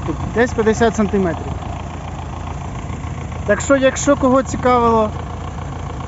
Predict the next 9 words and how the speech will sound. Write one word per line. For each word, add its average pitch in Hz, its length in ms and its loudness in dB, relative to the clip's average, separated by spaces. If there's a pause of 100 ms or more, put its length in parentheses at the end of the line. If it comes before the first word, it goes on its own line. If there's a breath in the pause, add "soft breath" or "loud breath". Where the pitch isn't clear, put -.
(140)
питання 208 640 2 (640)
оприскування 226 840 4
на 214 300 6 (480)
низькому 220 640 4
тиску, 277 460 2 (1400)
от, 233 180 6
будь 202 200 0
ласка, 214 420 4
є 208 320 4